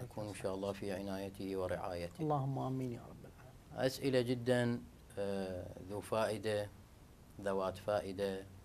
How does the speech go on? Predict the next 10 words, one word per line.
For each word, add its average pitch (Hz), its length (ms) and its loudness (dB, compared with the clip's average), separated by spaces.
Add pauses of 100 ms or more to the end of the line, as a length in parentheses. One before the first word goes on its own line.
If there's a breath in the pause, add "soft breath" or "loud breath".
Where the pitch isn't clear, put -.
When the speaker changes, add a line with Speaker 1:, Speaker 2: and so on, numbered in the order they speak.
(100)
Speaker 1:
وأسئلة، 92 1080 -2 (680 soft breath)
آه، 92 600 -2 (640)
حقيقة 98 580 0 (580)
تكون، 117 500 0 (460)
آه، - 220 -10
وجيهة 117 640 2 (880 soft breath)
ومورد 101 800 0
احتياج 113 640 2 (640)
لجميع 98 440 0
الناس، 90 440 -4